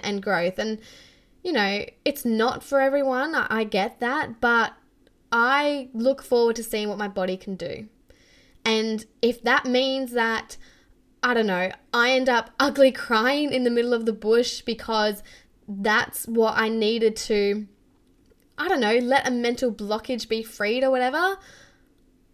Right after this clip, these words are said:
then that's it. You know, I, I'm wanting and, and needing a change of mindset, I guess a consistent mindset, okay? And I hope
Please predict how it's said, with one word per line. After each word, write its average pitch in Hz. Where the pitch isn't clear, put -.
then 254
that's 339
it. 381
You 302
know, 247
I, 269
I'm 269
wanting 254
and, 226
and 240
needing 277
a -
change 247
of 233
mindset, 220
I 254
guess 285
a 277
consistent 254
mindset, 190
okay? 214
And 220
I 233
hope 277